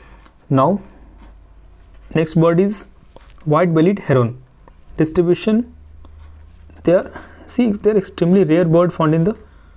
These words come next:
five or six sites of Assam,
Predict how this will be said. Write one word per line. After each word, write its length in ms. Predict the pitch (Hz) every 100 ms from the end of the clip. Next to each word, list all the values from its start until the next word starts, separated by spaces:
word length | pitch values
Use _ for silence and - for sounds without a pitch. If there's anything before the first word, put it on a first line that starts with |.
| - - -
five 340 | - 180 185 - - - -
or 100 | 156
six 320 | - - 190
sites 400 | - 139 127 127
of 160 | 196 - - -
Assam, 380 | 123 - 175